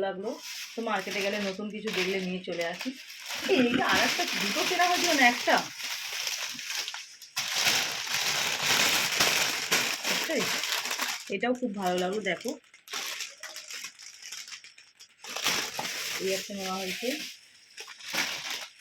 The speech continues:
আর এটা হচ্ছে আমরা একটা নিয়ে এসেছি, এটাও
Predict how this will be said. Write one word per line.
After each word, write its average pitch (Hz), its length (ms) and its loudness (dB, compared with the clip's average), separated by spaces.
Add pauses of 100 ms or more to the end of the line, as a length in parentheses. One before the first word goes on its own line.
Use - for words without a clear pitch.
(1080)
আর 165 140 -4 (100)
এটা 214 220 0
হচ্ছে - 240 -4 (120)
আমরা 202 200 0 (920)
একটা 220 160 -6 (100)
নিয়ে 208 200 0
এসেছি, 269 260 -6 (180)
এটাও 202 160 -4